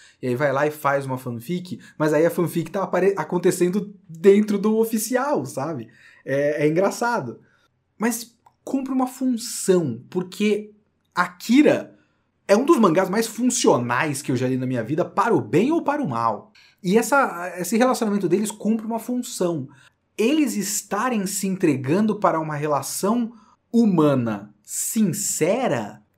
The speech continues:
é algo importante para o que o mangá quer dizer, seja lá o que o mangá queira dizer.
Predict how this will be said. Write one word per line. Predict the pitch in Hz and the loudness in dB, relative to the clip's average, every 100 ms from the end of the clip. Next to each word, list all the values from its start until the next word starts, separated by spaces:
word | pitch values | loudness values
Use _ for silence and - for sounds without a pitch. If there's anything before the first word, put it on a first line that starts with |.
| _ | _
é | 202 226 | 0 4
algo | 190 226 247 220 | 4 4 2 -2
importante | 220 214 196 180 180 226 226 - | -2 0 0 2 2 2 0 -2
para | 202 202 | -2 -2
o | |
que | 196 | -2
o | 208 | 0
mangá | 208 180 175 | 0 0 -2
quer | 190 196 190 | -4 -4 -6
dizer, | 220 180 165 160 156 - | -6 -4 -2 -2 -4 -18
seja | - - - 127 131 143 | -14 -6 -2 0 2 2
lá | 113 | 2
o | 120 | 0
que | - | -2
o | 143 | -4
mangá | 160 151 156 | -4 -2 -2
queira | 156 151 143 139 | -2 -4 -2 -4
dizer. | 196 151 127 110 | -6 -2 -2 -4